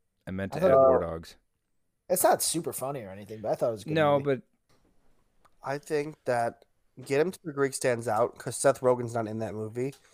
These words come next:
Speaker 3: But obviously, this is the end.
Speaker 1: Yeah,
Speaker 3: Like, Wolf of
Speaker 1: twenty-two and twenty-one Jump Street do not have. So you gotta,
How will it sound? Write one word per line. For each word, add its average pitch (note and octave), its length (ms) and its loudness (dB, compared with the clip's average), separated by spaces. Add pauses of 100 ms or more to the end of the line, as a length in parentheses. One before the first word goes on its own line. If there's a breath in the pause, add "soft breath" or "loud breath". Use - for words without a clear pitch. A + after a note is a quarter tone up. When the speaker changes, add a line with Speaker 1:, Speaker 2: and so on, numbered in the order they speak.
(280 soft breath)
Speaker 3:
But C#3+ 100 8
obviously, C3+ 260 2
this C3+ 180 4
is - 60 -8
the A#2+ 200 0
end. A#2 360 2 (840)
Speaker 1:
Yeah, A#2+ 180 -6 (100)
Speaker 3:
Like, - 0 -
Wolf E3 440 4
of E3+ 120 6
Speaker 1:
twenty-two C#3 180 0
and B2 100 -4
twenty-one A#2+ 420 -6
Jump G#2+ 260 -8
Street G2+ 420 -8
do G2+ 120 -12
not F#2 240 -4
have. G2+ 140 -8
So - 140 -4
you D#3 100 -2
gotta, G3 280 6